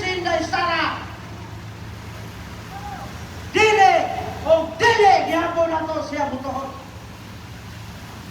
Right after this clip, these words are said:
Dili kita mahadlok, mga kaigsunan. Kay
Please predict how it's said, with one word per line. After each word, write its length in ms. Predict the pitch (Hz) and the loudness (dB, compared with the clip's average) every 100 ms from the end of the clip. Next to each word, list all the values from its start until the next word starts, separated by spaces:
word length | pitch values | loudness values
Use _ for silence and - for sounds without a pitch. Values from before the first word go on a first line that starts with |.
| - - - - 285 | -14 -14 -14 -10 -4
Dili 560 | 320 320 311 320 277 | -2 2 2 0 -2
kita 240 | 311 311 311 | -4 -4 -2
mahadlok, 720 | 311 302 349 349 - 339 330 - | 0 0 0 0 4 4 6 2
mga 160 | 302 320 311 | -2 -2 -2
kaigsunan. 800 | 302 302 339 349 359 381 370 320 - - - - - - - - - - 339 | -4 -2 -2 0 2 2 2 0 -4 -10 -12 -12 -14 -14 -14 -14 -14 -10 -6
Kay 160 | 330 | -4